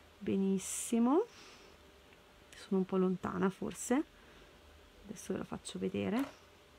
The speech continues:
Uno, uno, due. Poi, come vi dicevo, eh, mi son fustellata anche questa che è il, ehm,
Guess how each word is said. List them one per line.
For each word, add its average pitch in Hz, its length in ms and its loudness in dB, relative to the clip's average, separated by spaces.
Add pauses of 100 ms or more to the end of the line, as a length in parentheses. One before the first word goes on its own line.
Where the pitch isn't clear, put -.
(960)
Uno, 196 480 2
uno, 226 400 4
due. 359 520 6 (4000)
Poi, 240 180 10
come 262 220 6
vi 214 120 4
dicevo, 196 880 6
eh, 190 460 8
mi 202 80 6
son 226 180 6
fustellata 233 580 6
anche 190 200 2
questa 185 480 4
che 190 260 6
è 190 300 6
il, 185 260 6
ehm, 175 400 6